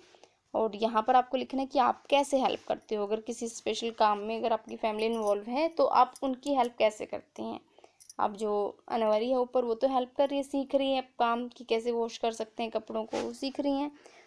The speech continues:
तो वो भी हेल्प करती है थोड़ा बहुत। तो आप कैसे हेल्प करते हैं वो आपको मेंशन करना है। नेक्स्ट देखो, we learn many things from our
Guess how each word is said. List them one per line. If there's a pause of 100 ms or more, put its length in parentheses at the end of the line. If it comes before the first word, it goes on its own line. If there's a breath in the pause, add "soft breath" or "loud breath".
(380 loud breath)
तो (280)
वो
भी
हेल्प
करती
है
थोड़ा
बहुत। (200)
तो (120)
आप
कैसे
हेल्प
करते
हैं
वो
आपको
मेंशन
करना
है। (800 soft breath)
नेक्स्ट
देखो, (460 soft breath)
we
learn
many
things (100)
from
our